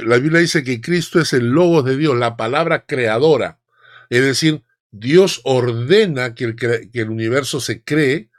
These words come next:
y es Jesucristo el medio por el medio del cual la palabra de Dios tiene el poder para crear. Así que, eh, Jesucristo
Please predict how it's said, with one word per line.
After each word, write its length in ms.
y 180
es 160
Jesucristo 920
el 120
medio 600
por 180
el 80
medio 320
del 140
cual 300
la 220
palabra 540
de 140
Dios 440
tiene 320
el 200
poder 520
para 320
crear. 380
Así 240
que, 260
eh, 180
Jesucristo 1080